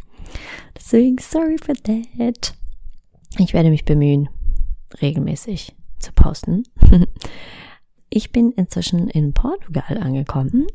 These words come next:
und es ist immer wieder spannend, an einem neuen Ort zu sein, weil man dann wieder ein neues Plätzchen suchen muss, um das aufzunehmen.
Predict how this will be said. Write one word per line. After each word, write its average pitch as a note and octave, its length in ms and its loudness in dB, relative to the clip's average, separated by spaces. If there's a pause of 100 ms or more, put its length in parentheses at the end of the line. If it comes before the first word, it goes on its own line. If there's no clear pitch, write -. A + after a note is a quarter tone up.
(380)
und E3 580 0 (320)
es - 160 -12
ist - 180 -6
immer A#3+ 140 2
wieder A#3 200 4
spannend, F3+ 720 -2
an D#3+ 120 0
einem D#3 160 2
neuen E3+ 240 0
Ort - 200 -4
zu - 120 -16
sein, E3 400 -2
weil F3+ 100 -2
man E3+ 120 -2
dann E3+ 140 -2
wieder D#3 140 2
ein D3+ 80 2
neues D#3 260 0
Plätzchen D3+ 680 -2
suchen C#3+ 360 -2
muss, D#3 360 -4 (540)
um E3 120 -2
das D#3 160 -2
aufzunehmen. C#3+ 680 0